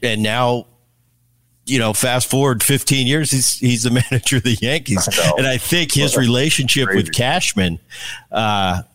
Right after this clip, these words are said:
Speaker 1: stemmed from, from his time in New York. But what a, what an emotional thing. What a weird thing to happen. Uh, it, it, as much as you've been asked about this, just walk me through that.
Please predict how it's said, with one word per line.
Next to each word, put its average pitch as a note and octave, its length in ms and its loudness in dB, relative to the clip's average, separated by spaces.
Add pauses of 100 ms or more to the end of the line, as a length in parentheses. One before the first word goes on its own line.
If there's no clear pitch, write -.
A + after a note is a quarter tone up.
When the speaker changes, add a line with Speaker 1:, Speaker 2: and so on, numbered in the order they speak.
(100)
Speaker 1:
stemmed B2+ 520 -2
from, A#2 500 0
from G#2+ 520 -2 (120)
his A#2 260 2
time A#2+ 340 0
in G2+ 120 0
New F#2+ 60 2
York. B2 560 0 (540)
But - 300 -4 (220)
what C#3+ 200 0
a, G3+ 60 2
what C#3+ 240 0
an G3 100 2
emotional A#2 640 2
thing. A2+ 360 -2
What B2+ 180 2
a D3+ 40 4
weird B2+ 540 2
thing C3 300 0
to A#2+ 80 2
happen. A#2 540 -2 (640)
Uh, F2+ 380 -2 (560)
it, - 420 -6
it, D3 220 -4
as A#2 180 0
much D#3 240 0
as B2 140 2
you've B2+ 140 2
been A#2 140 2
asked A#2 280 0
about A#2 260 0
this, B2 260 0 (140)
just - 280 0
walk A2+ 280 2
me G2 140 2
through F#2+ 320 0
that. C2+ 220 -4